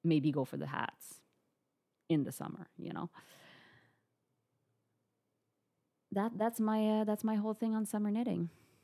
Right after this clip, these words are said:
I love summer knitting. And then while I'm thinking about all the summer knitting, or while I'm doing all the summer knitting, I keep adding to my set-, summer knitting, um, queue that I will never get to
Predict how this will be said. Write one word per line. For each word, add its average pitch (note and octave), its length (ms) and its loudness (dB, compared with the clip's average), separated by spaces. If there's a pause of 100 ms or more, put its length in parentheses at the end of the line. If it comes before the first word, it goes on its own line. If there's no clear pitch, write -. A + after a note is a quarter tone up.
(880)
I G3 120 0
love G#3+ 200 2
summer D#3 300 -2
knitting. D3 380 -2 (1400)
And F#3+ 160 6
then F3+ 400 4 (400)
while F#3 440 2
I'm E3 380 2 (400)
thinking F#3+ 440 2
about D3+ 360 0
all D#3 160 0
the D#3+ 80 2
summer D3+ 300 0
knitting, D3 500 0 (340)
or F3 120 2
while F3+ 180 6
I'm E3 160 6
doing F3+ 340 2
all D3+ 120 0
the E3 80 -4
summer C#3+ 320 -2
knitting, C#3+ 420 -2 (260)
I F3+ 120 4
keep F#3 300 0
adding F3+ 380 6
to - 80 -4
my D#3 120 2
set-, D3 360 -2
summer D#3 300 0
knitting, D3 400 0 (160)
um, C3+ 380 -2 (160)
queue E3 420 2 (680)
that E3 140 4
I D#3+ 80 4
will D#3 200 2
never D#3 480 2
get C#3 280 -6
to C#3+ 160 -4